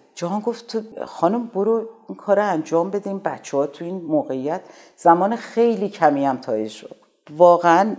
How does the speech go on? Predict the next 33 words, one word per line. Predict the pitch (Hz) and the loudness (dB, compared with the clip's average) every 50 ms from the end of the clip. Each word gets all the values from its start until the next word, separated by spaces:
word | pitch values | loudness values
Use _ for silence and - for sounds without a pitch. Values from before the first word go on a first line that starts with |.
| - - _ | -10 -14 _
سه | - - - - - 202 214 226 | -10 -8 -8 0 4 6 6 6
روز | 233 247 247 240 233 - - - | 6 4 0 -2 -4 -8 -6 2
باقی | 170 185 185 185 185 196 214 220 | 6 6 6 6 4 2 0 -2
بود | 214 190 220 226 220 226 - | -2 -2 -4 -6 -6 -8 -14
تا | - 175 196 202 208 208 214 214 214 - - - _ _ _ _ _ | -8 0 4 4 6 6 6 4 2 -2 -6 -12 _ _ _ _ _
آخرین | - 160 170 165 - 185 165 160 160 156 | 6 6 6 6 4 4 4 4 4 0
تمرین | 156 156 160 165 156 156 143 151 175 190 202 214 226 240 254 - _ _ _ _ _ _ _ | -2 0 2 2 2 2 0 -2 -4 -4 -4 -6 -8 -10 -12 -16 _ _ _ _ _ _ _
و | 175 160 | 2 2
اشتباه | 151 170 - - - 170 160 170 165 165 165 | 2 2 -2 -2 -2 0 2 4 2 2 2
نکنم | 170 160 160 160 - 170 165 175 190 208 220 214 - - _ _ _ _ _ _ _ _ | 0 -2 0 0 0 0 0 2 0 -2 -2 -6 -10 -16 _ _ _ _ _ _ _ _
روز | - 175 196 190 | -10 -6 -4 -2
چهارم | 226 220 220 - 196 170 160 165 160 156 175 180 202 202 185 - | -2 -2 0 4 6 6 8 8 6 6 4 2 0 -2 -4 -2
یا | 170 160 | -2 -2
پنجم | - - 165 156 156 156 151 170 180 156 131 | -2 0 0 0 0 0 -2 -4 -4 -4 -2
اجرا | 156 156 143 151 139 139 143 131 127 | -2 -2 -2 -4 -2 0 2 2 2
بود. | 117 120 123 - | 0 -4 -8 -6
یعنی | 147 147 160 | -4 -2 -2
اصلاً | 175 180 175 - - 190 202 196 - | -2 -2 -2 -4 -4 -4 -4 -6 -6
یک | 196 202 202 202 - - _ _ _ - | -6 -6 -6 -8 -12 -20 _ _ _ -2
امر | 147 165 180 185 185 175 170 175 190 | 0 2 2 2 -2 -6 -2 2 4
عجیب | 185 - - - 147 143 - - - 156 151 147 131 | 4 4 2 0 -4 -4 -6 -10 -10 -8 -8 -4 -2
و | 139 131 | -2 -2
غریب. | - 127 131 131 123 123 113 - _ _ _ _ _ | -2 -2 -2 -2 -4 -4 -10 -16 _ _ _ _ _
جوری | - - 208 233 254 262 233 233 | -14 -8 -2 -2 0 0 0 -2
جهان | 220 - 185 175 175 180 175 165 175 | 0 2 4 4 4 4 2 2 2
گفت | 156 160 160 156 160 - | 2 0 -2 -2 0 2
و | 160 165 | 2 4
من | 165 165 165 175 | 4 4 2 0
اون | 175 175 185 | 0 -2 -4
ضعف | 170 151 147 170 165 165 175 180 180 - 180 | -6 -2 2 4 4 6 4 2 0 -2 -2
من | 165 165 160 160 160 | 0 2 2 2 4
در | 151 156 143 131 | 4 6 6 6
برابر | 127 143 139 131 135 131 123 143 147 147 156 156 147 | 4 2 2 2 2 2 2 2 0 0 0 -2 -4